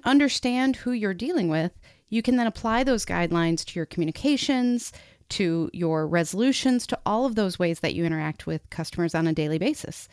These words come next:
And so if you figure out that a person is really driven by certain motivators,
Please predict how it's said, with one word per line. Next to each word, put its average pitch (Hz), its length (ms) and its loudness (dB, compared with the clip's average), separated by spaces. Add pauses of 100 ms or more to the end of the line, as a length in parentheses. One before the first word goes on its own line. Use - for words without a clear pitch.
(500)
And 202 160 -2
so 220 100 2
if 196 140 -2
you 214 60 0
figure 254 360 0
out 247 420 4
that 180 100 0
a 165 40 -2
person 220 400 -2
is 175 140 -2
really 247 340 -2
driven 226 280 0
by 202 140 2
certain - 320 -2
motivators, 175 720 -2